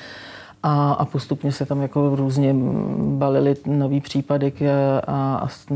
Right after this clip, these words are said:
bylo, ten proces byl strašně komplikovaný, tak to bychom diváka unudili k smrti, že jo? To jsme hro-, samozřejmě museli hodně zdrcnout a hodně jako s-, mm,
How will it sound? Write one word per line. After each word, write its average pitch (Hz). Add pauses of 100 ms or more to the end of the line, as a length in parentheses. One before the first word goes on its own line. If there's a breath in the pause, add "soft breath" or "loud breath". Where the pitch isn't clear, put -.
(320)
bylo, 139
ten -
proces 147
byl 139
strašně 151
komplikovaný, 143
tak 147 (320 loud breath)
to 147
bychom 139
diváka 131
unudili 139
k 139
smrti, 123
že 127
jo? 127
To 135
jsme 135
hro-, 131
samozřejmě 135
museli 135
hodně 139
zdrcnout 156
a 113
hodně 135
jako 139
s-, - (540)
mm, 127